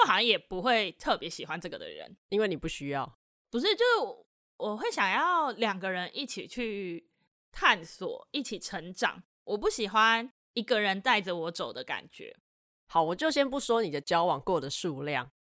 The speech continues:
Speaker 2: 但是所以你交往过的每一个全部都是比你小，对不对？
Speaker 1: 我有交往过两个比我年纪大的。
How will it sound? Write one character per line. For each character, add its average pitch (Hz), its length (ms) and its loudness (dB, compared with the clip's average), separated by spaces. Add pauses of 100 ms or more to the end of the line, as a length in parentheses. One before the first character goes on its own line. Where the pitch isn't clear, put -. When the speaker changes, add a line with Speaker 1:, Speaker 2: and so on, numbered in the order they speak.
(140)
Speaker 2:
但 277 180 6
是 285 160 0
所 240 240 6
以 233 60 4
你 165 100 0
交 196 160 4
往 160 160 4
过 185 140 -2
的 156 120 0
每 135 220 -4
一 - 60 -4
个 175 160 0
全 165 220 -4
部 175 120 -2
都 165 100 2
是 175 140 -6
比 143 160 -8
你 139 160 -8
小， - 340 -4
对 - 80 -12
不 - 140 -18
对？ - 260 -14 (260)
Speaker 1:
我 339 120 2
有 302 40 4
交 294 180 4
往 233 120 6
过 247 200 4
两 202 200 0
个 175 140 -6
比 180 160 -6
我 170 680 -4 (120)
年 185 180 -8
纪 240 140 -4
大 190 240 -2
的。 - 260 -18